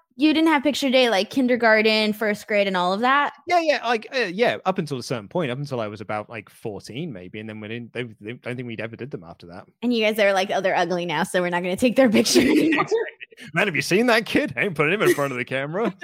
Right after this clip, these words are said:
Speaker 1: <laughs> Oh my God. Okay, can you guess what I got v-, most voted for in, uh, this is my eighth grade yearbook.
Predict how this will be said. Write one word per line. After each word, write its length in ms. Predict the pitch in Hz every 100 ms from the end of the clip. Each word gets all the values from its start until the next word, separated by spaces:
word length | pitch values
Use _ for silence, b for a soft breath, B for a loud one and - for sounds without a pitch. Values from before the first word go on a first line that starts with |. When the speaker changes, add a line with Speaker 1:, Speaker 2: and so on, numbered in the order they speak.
| -
Speaker 1:
<laughs> 800 | 339 - - - 605 640 - - -
Oh 240 | 330 381
my 160 | 392 359
God. 140 | -
Okay, 180 | 339 277
can 200 | 294 294
you 160 | 320 330
guess 480 | 285 269 220 202 240
what 120 | 226
I 120 | 220
got 240 | 214 202 190
v-, 100 | 190
most 280 | 214 226 226
voted 360 | 202 208 202 185
for 360 | 208 185 185 - _ _ -
in, 420 | 214 202 190 185
uh, 100 | 180
this 200 | 190 214
is 80 | 233
my 100 | 226
eighth 240 | 147 185 -
grade 180 | 175 156
yearbook. 520 | 160 165 131 -